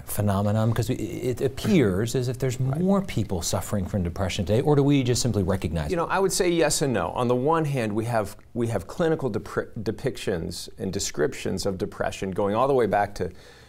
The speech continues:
Speaker 2: to Hippocrates in the fourth century B C, and even further in E-,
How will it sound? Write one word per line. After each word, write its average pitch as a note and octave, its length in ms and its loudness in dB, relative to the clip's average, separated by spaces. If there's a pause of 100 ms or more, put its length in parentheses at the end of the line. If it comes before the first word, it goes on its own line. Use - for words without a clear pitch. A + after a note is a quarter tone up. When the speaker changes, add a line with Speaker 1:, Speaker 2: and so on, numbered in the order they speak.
(160)
Speaker 2:
to B2 160 0
Hippocrates A2+ 800 -2
in G#2+ 40 -10
the G#2+ 60 -8
fourth A2+ 240 0
century G#2 320 -2
B F#2 160 -2
C, F#2+ 300 -2
and B2+ 100 2
even E3 180 2
further A#2+ 460 2
in F2 60 -2 (100)
E-, F#2+ 40 -6